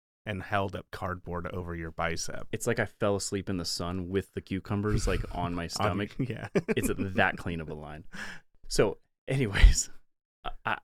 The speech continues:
Speaker 2: I don't do install. You know, or I haven't in years 'cause I've
Speaker 1: Uh-huh.
Speaker 2: been, I've been doing, you know, service.
Speaker 1: Yeah.
Speaker 2: Leading the service department, and I got sent out to do an install job,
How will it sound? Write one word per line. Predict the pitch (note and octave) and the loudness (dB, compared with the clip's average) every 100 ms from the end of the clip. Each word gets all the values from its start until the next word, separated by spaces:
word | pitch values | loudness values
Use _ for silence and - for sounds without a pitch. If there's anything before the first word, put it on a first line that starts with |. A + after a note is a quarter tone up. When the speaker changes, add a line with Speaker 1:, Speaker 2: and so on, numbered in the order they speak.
| _ | _
Speaker 2:
I | A2 C#3 | 0 2
don't | B2+ - | 0 -2
do | G#2 F2+ | -4 -4
install. | D#2 E2 - - - - - | -6 -10 -10 -10 -12 -14 -6
You | G2+ | -2
know, | E2+ | 0
or | F#2 F2+ | 0 0
I | |
haven't | F2+ A2+ G#2+ F#2 - - | 0 0 0 -2 -6 -8
in | E2+ F2 | -6 -6
years | G2 G2+ E2 E2 - - | -2 -2 -2 -4 -8 -6
'cause | F#2+ | -2
I've | F2+ E2+ | -2 -2
Speaker 1:
Uh-huh. | E2+ | -4
Speaker 2:
been, | - | -4
I've | F2 | -6
been | E2+ | -6
doing, | E2+ D#2 D#2 - - | -6 -8 -10 -16 -12
you | D#2 | -12
know, | - _ | -12 _
service. | - F2 E2+ - - - | -2 0 0 -4 -10 -4
Speaker 1:
Yeah. | A2 F#2+ _ _ _ _ - | -4 -4 _ _ _ _ -6
Speaker 2:
Leading | G2+ F#2 F2+ | -4 -4 -6
the | F2+ | -6
service | A2+ A#2 | -2 -2
department, | - - E2 F2 - - | -4 -8 -8 -8 -10 -4
and | G#2 F#2+ F#2 F2+ _ _ _ _ _ _ _ _ _ _ _ | -2 0 -4 -8 _ _ _ _ _ _ _ _ _ _ _
I | - | -4
got | C3 | -2
sent | A#2+ C#3+ B2 | -2 0 0
out | A2 | 0
to | F#2+ | -2
do | A2+ G#2 | -2 0
an | |
install | G#2+ A2+ - F2 | 0 0 -2 -4
job, | F2 F#2 E2+ F#2 | -4 -4 -4 -6